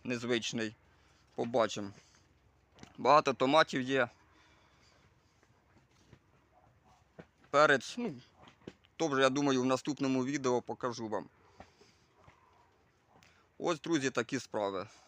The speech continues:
Год, рахую, провальний по цвітній. Буде уроком на наступний рік. Що є вже, то є, знаєте.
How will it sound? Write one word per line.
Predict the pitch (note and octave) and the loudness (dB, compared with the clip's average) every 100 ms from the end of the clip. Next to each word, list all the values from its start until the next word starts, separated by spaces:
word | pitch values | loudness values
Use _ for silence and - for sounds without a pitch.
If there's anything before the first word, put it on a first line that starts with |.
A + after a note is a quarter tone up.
| _ _ _ _ _ _ _ _ _ _ _ _ _ _ _ _ _ - | _ _ _ _ _ _ _ _ _ _ _ _ _ _ _ _ _ -18
Год, | A#2+ D3 C#3 | -2 0 2
рахую, | B2+ C3 - C#3+ B2+ | 2 2 0 -2 -2
провальний | B2+ C#3 E3+ F3 D#3+ | -2 2 2 2 -2
по | C3+ D3 C#3+ C3 - | -2 0 0 -2 -14
цвітній. | - C#3+ - D#3 C#3 C3 - _ _ _ _ _ _ _ _ - | -6 -6 -4 -2 -2 -6 -18 _ _ _ _ _ _ _ _ -12
Буде | C3+ C#3 C3 | -6 0 2
уроком | C3 D3+ F3+ B3+ C#3+ C#3 - _ _ _ _ - - _ - | 4 2 2 2 -2 -2 -12 _ _ _ _ -20 -20 _ -8
на | B2 | -2
наступний | C3+ B2+ - B2+ C3 B2 | -2 -2 -6 -6 -2 -2
рік. | C3 B2 - _ _ _ _ _ _ _ _ _ _ _ _ _ _ _ _ _ _ _ _ _ | -2 -6 -12 _ _ _ _ _ _ _ _ _ _ _ _ _ _ _ _ _ _ _ _ _
Що | - - | -10 -4
є | C#3+ E3+ | 2 2
вже, | D3 B2+ | 2 -2
то | - | -4
є, | B2 A#2 E2 | -6 -4 -6
знаєте. | A#2+ A2+ F2 - - | -6 -6 -6 -10 -20